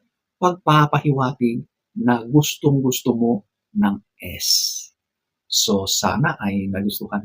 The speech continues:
nyo ang ating topic for today. Next story time.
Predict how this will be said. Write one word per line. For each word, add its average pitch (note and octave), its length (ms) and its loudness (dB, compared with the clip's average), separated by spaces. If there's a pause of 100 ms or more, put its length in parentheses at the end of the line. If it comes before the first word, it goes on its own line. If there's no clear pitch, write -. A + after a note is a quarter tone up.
nyo E3+ 400 4 (320)
ang F#2 80 -10 (160)
ating F#2+ 240 -10
topic G2+ 480 -4
for G2+ 160 4
today. C#3 440 0 (600)
Next E3 400 -4
story F#2+ 320 0
time. G2+ 640 0